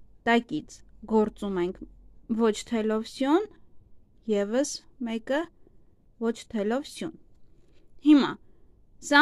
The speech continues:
մեր գործած թելով կիսած սյունն է։ Թել ենք վերցնում, գործում ենք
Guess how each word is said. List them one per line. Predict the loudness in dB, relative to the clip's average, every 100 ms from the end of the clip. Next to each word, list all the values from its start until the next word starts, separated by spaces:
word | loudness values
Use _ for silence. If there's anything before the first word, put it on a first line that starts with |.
| 8
մեր | 8 6 4
գործած | 4 2 2 2 2 0 -8
թելով | -2 0 2 -2
կիսած | -6 -6 -2 -2 -4
սյունն | -4 -2 -4
է։ | -6 -14 _ -20 0
Թել | 4 6
ենք | 4 -2
վերցնում, | -6 -6 -6 -2 0 0 -4 -20 -20 -20 -20 -20 -20 -20 -20 -20 -20 -20 -20 -20 -20 -20 -20 -14 2
գործում | 6 6 4 2 4
ենք | 4 4